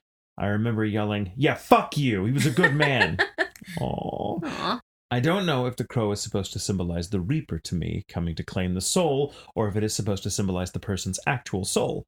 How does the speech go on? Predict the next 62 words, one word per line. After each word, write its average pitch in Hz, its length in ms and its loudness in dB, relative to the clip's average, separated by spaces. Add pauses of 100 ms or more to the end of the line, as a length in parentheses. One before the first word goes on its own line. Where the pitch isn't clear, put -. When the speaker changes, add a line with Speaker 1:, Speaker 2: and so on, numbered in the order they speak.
(240)
Speaker 1:
In 120 80 0
the 120 60 2
last 175 280 2
story, 113 280 2
when 107 120 2
I 113 120 0
yelled, 95 320 0
"Fuck 139 260 0
you," 127 60 0
to 101 80 0
the 107 80 -2
crow, 120 420 2
I 131 200 -2 (340)
felt 240 200 2
more 135 200 2
like 113 180 0
it - 80 -8
was 101 140 -4
the 107 80 0
reaper, 85 480 0
or 87 80 0
like 85 240 -4
it - 80 -6
was - 160 -6
taunting 98 440 0
me, 80 200 -2
like, 82 180 -4
"See, 147 300 2
he's 113 180 0
dead." 113 480 2 (320)
But - 80 -12
then 95 80 2
the 98 60 2
pattern 110 320 2
of 95 60 0
how 98 120 2
the 92 80 0
symbol 90 300 0
showed 85 280 -2
up 87 180 -4
changed 160 380 -2
for - 120 -6
me. - 240 -4 (320)
The 95 80 0
last 160 360 2
time 95 280 2
I 87 80 2
saw 85 240 -2
a 90 60 -2
crow 60 280 -2
was 98 180 -4
right 85 220 -2
before - 240 -8
an 90 80 -2
anime 147 380 0
convention 82 440 -4
I 58 80 -4
was - 140 -4
getting - 240 -6
ready - 180 -6
to - 80 -8
go - 140 -4